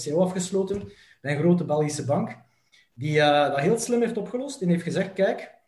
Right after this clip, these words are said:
eh, wij gaan voor plaats- en tijdsonafhankelijk werken. Wij geven vertrouwen aan de mensen. Zij moeten beschikbaar zijn binnen die tijdsplage. Er is een beschikbaarheidsvereiste, uiteraard in onderling overleg met de leidinggevende.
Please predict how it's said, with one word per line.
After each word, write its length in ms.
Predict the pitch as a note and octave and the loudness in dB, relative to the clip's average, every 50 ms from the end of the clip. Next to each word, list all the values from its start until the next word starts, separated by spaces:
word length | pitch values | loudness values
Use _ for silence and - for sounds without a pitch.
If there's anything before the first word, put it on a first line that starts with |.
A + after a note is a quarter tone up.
| _ _ _ _ _ _ _ _ _ | _ _ _ _ _ _ _ _ _
eh, 200 | - C#3+ D3 D3 | 0 2 2 4
wij 180 | D3+ D#3 D3 C#3 | 4 4 4 4
gaan 260 | D#3 F3 G#3 G3+ F3 | 4 2 2 4 2
voor 160 | F#3 F#3 F3+ | 2 2 2
plaats- 280 | F3+ F3+ F#3+ G3 F#3 - | 2 2 2 2 2 0
en 100 | F#3 F3 | 0 2
tijdsonafhankelijk 760 | F#3 F3 F3 F3 F#3 F3 D3+ - E3+ E3 D#3+ D#3+ C#3+ C3 - | 4 2 2 2 2 0 0 0 -2 -6 -6 -6 -10 -10 -6
werken. 300 | D3+ F3 G3+ - A3+ F#3+ | -6 -6 -6 -6 -4 -2
Wij 140 | E3 D#3 C3+ | 0 0 0
geven 340 | B2+ A#2+ E3+ G3 F3+ F3 | 0 0 2 4 4 4
vertrouwen 480 | - - - - - - E3+ F#3+ G3+ G3+ | 4 2 -4 -8 -4 -2 0 0 0 0
aan 60 | G3+ | 0
de 60 | G3 | 2
mensen. 280 | F3+ F3+ F3+ F3 - - | 4 4 4 4 2 0
Zij 140 | - D3+ D#3+ | 0 0 2
moeten 180 | F3 F3+ D#3 | 2 2 0
beschikbaar 400 | E3+ - - - - F3+ F3+ E3 | -2 -4 -6 -4 -2 0 0 0
zijn 200 | E3 E3+ E3 D#3+ | 0 0 -2 0
binnen 240 | D#3 D#3 D#3 D3+ C#3 | 0 0 0 0 -2
die 160 | B2+ F3+ F3 | -2 -4 -4
tijdsplage. 720 | - D3+ C#3+ C#3+ C#3+ C#3+ - - - F3+ F#3+ G3+ F#3+ F3+ D#3+ | -4 -6 -4 -4 -6 -6 -6 -8 -6 -4 -4 -4 -4 -6 -6
Er 60 | D3+ | -4
is 80 | D3+ D3+ | -4 -4
een 80 | C#3+ B2+ | -4 -4
beschikbaarheidsvereiste, 1000 | B2+ - - - F3 E3+ E3 F3 F3 F3 F3+ F3 - F3+ E3+ F3 F#3+ F#3 - D3 | -4 -6 -4 -4 -4 -2 -2 -2 0 0 -2 -2 -2 -4 -4 -4 -4 -4 -4 -6
uiteraard 360 | C#3 B2 - D3 D3+ D3 D3+ | -6 -4 -2 -2 -2 -2 -2
in 100 | D#3 D#3 | -2 -2
onderling 260 | D#3+ D#3+ D3 D3 D3 | -2 0 -2 -2 -4
overleg 340 | D3 C3 C3 C3+ C#3+ C#3 C#3+ | -6 -6 -6 -6 -6 -6 -8
met 120 | C#3 - | -10 -10
de 60 | - | -8
leidinggevende. 760 | B2+ C3 B2+ B2 B2 A#2+ A#2+ - F3 F#3+ F#3+ F#3+ G#3+ A3 G#3+ | -8 -6 -6 -4 -4 -4 -4 -4 -4 -6 -6 -8 -8 -10 -12